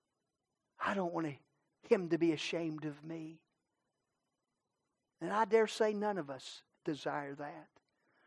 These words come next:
"Oh, I don't want God to be ashamed of me." So how do we make sure that doesn't happen?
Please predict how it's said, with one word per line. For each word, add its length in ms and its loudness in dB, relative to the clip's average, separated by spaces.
"Oh, 200 12
I 140 12
don't 160 10
want 160 2
God 300 12
to 60 -6
be 140 2
ashamed 580 -2
of 160 -10
me." 380 -6
So 140 -4
how 160 4
do 60 6
we 320 -2
make 180 0
sure 200 6
that 180 6
doesn't 220 -4
happen? 420 -10